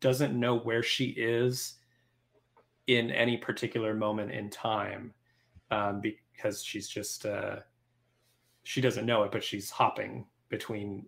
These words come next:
memories. Um, and just, I, I just thought it was interesting that, you know, it's something that we can do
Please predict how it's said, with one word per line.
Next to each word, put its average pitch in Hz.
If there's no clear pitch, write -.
memories. 113
Um, 107
and 110
just, -
I, 127
I 131
just -
thought 139
it 131
was 120
interesting 110
that, 101
you 120
know, 107
it's 107
something 117
that 107
we 110
can 110
do 104